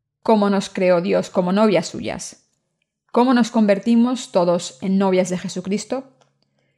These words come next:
Dios borró todos nuestros pecados para hacernos novias de Jesucristo espiritualmente.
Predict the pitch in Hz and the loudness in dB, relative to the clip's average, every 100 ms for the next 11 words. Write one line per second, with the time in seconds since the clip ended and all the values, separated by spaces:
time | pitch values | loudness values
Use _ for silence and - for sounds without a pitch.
0 | _ _ 185 196 220 226 214 220 190 185 | _ _ -4 2 2 2 0 2 2 0
1 | - 254 262 254 - 202 196 220 214 180 | -2 2 4 2 0 -2 -2 -6 -4 -4
2 | 175 165 170 - - 185 165 - 190 196 | -2 -4 -4 -8 -8 -4 -4 -4 -4 -2
3 | 196 196 180 175 175 185 190 202 226 220 | -4 -2 -4 -2 -2 -2 -6 -6 -6 -4
4 | 185 - 214 - - 175 - 175 175 160 | -4 -4 -8 -8 -8 -8 -6 -6 -4 -4
5 | - 53 - - _ | -6 -10 -12 -16 _